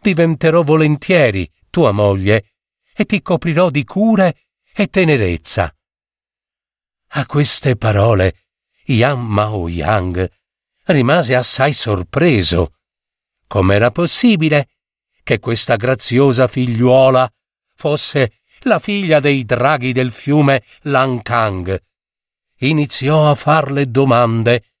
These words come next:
e la interrogò finché il ragazzo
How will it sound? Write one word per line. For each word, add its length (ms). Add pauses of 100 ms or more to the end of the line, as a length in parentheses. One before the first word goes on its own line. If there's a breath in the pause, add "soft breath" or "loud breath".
(380 loud breath)
e 100
la 100
interrogò 720 (360)
finché 380
il 140
ragazzo 720